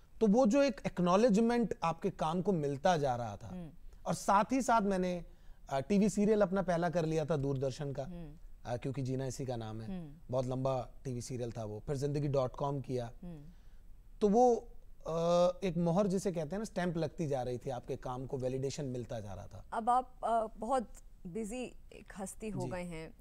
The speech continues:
Speaker 2: और घर आना जाना भी कम इतना होता होगा। दिल्ली को कितना मिस करते हैं? और ख़ासकर अगर बात करूँ आपके माँ के हाथ के खाने की, तो कितना अपने घर को, माता पिता को मिस करते हैं आप?
Speaker 1: बहुत ज़्यादा मिस करता हूँ। हालांकि टेक्नोलॉजी के चलते अब तो,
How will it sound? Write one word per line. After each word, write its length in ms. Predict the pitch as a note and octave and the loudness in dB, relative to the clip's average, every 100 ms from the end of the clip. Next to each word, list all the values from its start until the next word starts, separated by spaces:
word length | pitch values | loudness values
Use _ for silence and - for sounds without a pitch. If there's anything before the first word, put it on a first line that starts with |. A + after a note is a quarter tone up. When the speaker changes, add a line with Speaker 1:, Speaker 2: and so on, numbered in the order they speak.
| - | -6
Speaker 2:
और 460 | F#3+ F3 E3+ E3+ F3 | -4 -2 -4 -6 -8
घर 140 | G3 | -6
आना 220 | F#3 F3+ | -6 -6
जाना 260 | F#3 F3+ F3 | -8 -8 -8
भी 140 | G3 | -8
कम 240 | F#3 F#3+ F3 | -10 -10 -12
इतना 200 | - F#3 | -12 -12
होता 260 | E3+ E3 | -10 -8
होगा। 360 | F3 E3 E3 E3+ - - - - - - - - - | -8 -8 -10 -12 -14 -16 -16 -16 -16 -16 -18 -16 -6
दिल्ली 260 | A#3 C4+ E4 | -4 -2 -4
को 80 | |
कितना 300 | C#4+ C4+ B3+ | -4 -4 -4
मिस 200 | A3+ A#3 | -4 -6
करते 300 | - G#3+ G#3 | -4 -6 -6
हैं? 200 | A#3 G#3+ | -8 -6
और 140 | A3+ G3 | -4 -6
ख़ासकर 380 | - G3 G#3 G#3 | -6 -8 -6 -4
अगर 160 | G3+ | -4
बात 240 | E3+ F3+ - | -2 -4 -4
करूँ 320 | G3+ G#3 F3+ | -8 -6 -4
आपके 560 | F3+ - - G#3 G#3 - - - - | -6 -8 -8 -6 -6 -8 -18 -18 -12
माँ 220 | F3 G3 G#3 | -4 -2 -2
के 140 | G#3+ | -6
हाथ 220 | F#3 E3+ - | -6 -6 -6
के 100 | F3 | -10
खाने 380 | - F3 F3+ F#3 | -8 -10 -8 -8
की, 400 | F3+ F#3+ F3+ - - | -8 -8 -8 -12 -14
तो 60 | G3 | -12
कितना 320 | G#3 F#3 G3 | -10 -6 -6
अपने 260 | F3+ G3 F3+ | -6 -8 -10
घर 240 | E3 F#3 | -8 -10
को, 280 | - F3+ F3 | -8 -8 -6
माता 340 | E3+ F3+ F#3+ | -6 -6 -8
पिता 280 | F3+ F3 F3+ | -8 -8 -8
को 140 | - | -10
मिस 220 | E3 D#3+ - | -12 -12 -12
करते 280 | D3 - | -14 -14
हैं 160 | D#3 - | -16 -8
आप? 100 | D3+ | 0
Speaker 1:
बहुत 280 | D#3+ G3 A3+ | 6 8 8
ज़्यादा 220 | G#3+ G3+ | 8 6
मिस 160 | F#3+ - | 2 2
करता 280 | E3+ C#3+ | 0 0
हूँ। 80 | E3 | 0
हालांकि 300 | D#3+ F3+ F3+ | 2 2 2
टेक्नोलॉजी 520 | F3+ D#3+ E3 E3+ F3+ | 0 0 2 2 2
के 120 | E3 F3+ | 2 0
चलते 320 | D#3+ D3 F3 | 0 0 0
अब 100 | D#3+ F3+ | 0 0
तो, 280 | E3 D3+ | 0 0